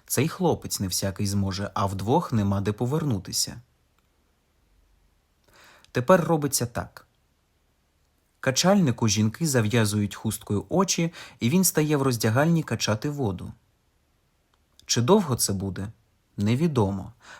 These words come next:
але із зав'язаними очима качальники чогось не видержують і часто тікають.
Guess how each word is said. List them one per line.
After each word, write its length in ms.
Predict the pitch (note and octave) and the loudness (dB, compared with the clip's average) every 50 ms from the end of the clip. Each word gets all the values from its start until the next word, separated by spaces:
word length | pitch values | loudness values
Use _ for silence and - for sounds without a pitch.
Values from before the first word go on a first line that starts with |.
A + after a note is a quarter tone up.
| - - | -8 -2
але 280 | - G#2+ A2+ B2+ C3+ C3 | 0 2 2 2 2 0
із 140 | - B2+ B2 | 0 0 2
зав'язаними 880 | A2+ G#2+ A#2+ C3+ C3 C3+ B2 A#2+ G2 F#2+ F#2 G#2 G2+ G2+ G2+ G2+ G2 E2+ | 2 2 2 2 2 2 2 2 2 2 0 -2 -2 0 0 -2 -2 -4
очима 480 | - G#2 - - - E3+ F3 E3+ D#3+ D3+ | -4 -4 -2 -2 0 2 2 2 0 0
качальники 640 | - - G2 - - C#3 D#3 E3 D#3 D3 - D3 B2+ | -2 -4 -2 0 2 2 2 2 0 -2 -4 -4 -4
чогось 400 | - - G2+ G2 A2+ B2+ - - | -2 -2 -2 -2 -2 -2 -2 -2
не 80 | B2 | -2
видержують 760 | A2+ G#2+ G2+ F#2 C3 D#3 - - D3+ D3+ C#3+ C#3+ C#3 - - - | 0 0 0 0 0 0 0 0 0 0 -2 -2 -4 -6 -8 -8
і 80 | A2+ | -4
часто 420 | G#2 - - G#2+ A2+ A#2 - - B2 | -2 0 2 2 2 0 -2 -4 -6
тікають. 640 | - - A#2+ - G2+ G2 G2+ D#2+ - - - - | -6 -6 -6 -4 -6 -6 -6 -8 -12 -14 -16 -16